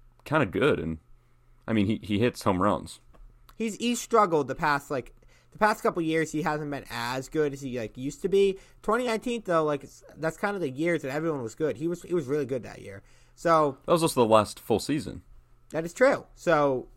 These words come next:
Speaker 2: that's what we're gonna use. Last full season, Carlos Santana
Speaker 1: Yeah.
Speaker 2: had a two eighty batting average. So if you, if Benintendi and Carlos Santana can just be what they were in twenty nineteen, this team is gonna swing, and they're gonna be good, and they're gonna be competitive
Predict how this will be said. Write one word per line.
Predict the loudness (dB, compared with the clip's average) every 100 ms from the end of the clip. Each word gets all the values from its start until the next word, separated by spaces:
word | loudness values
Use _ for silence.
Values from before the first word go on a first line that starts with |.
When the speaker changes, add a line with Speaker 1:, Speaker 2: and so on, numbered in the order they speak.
| -20 -20 -20 -20
Speaker 2:
that's | -4 -2 0 2
what | 2
we're | 2
gonna | -2
use. | -4 -6 -10
Last | -2 -2 0
full | 0 0
season, | 0 -6 -2
Carlos | 0 0 0
Santana | -4 -2 0
Speaker 1:
Yeah. | 0
Speaker 2:
had | -2
a |
two | -6 -6 -4
eighty | -2 -4 -2
batting | -4 -4 -8
average. | -16 -18 -14
So | -8 -6 -6 -10 -20 -14
if |
you, | -12 -10
if | -12 -16 -4
Benintendi | -2 -2 -4 -4 -4 -6 -8 -12 -20 -14
and | -6
Carlos | 2 2 2 0
Santana | -4 -2 -4 -4
can | -8 -8
just | -6
be | -2
what | -2 -2
they | -2
were | -4 -4
in | -8
twenty | -10 -8
nineteen, | -8 -10 -10 -10 -10 -16 -18
this | -6 -2 -2
team | -4 -6 -6
is | -6
gonna | -4 -4 -6
swing, | -10 -8 -6 -6 -8
and | -12 -4
they're | -4 -2
gonna | -4
be | -6 -6
good, | -2 0 0 -4 -18 -14
and | -8 -4
they're | -4
gonna | -4 -6
be | -6
competitive | -6 -8 -4 -2 0 0 0